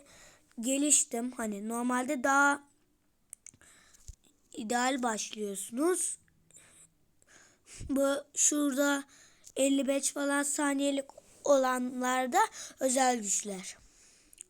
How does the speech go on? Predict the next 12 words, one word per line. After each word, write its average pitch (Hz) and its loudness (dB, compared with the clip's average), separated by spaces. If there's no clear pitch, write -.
Ben 254 -2
buradan 262 0
buraya 262 0
kadar 247 -2
gitmişliğim 214 -6
var. 339 2
Hani 226 -4
ben 320 2
burada 269 0
köprüler 285 2
falan 294 -4
var. 311 -2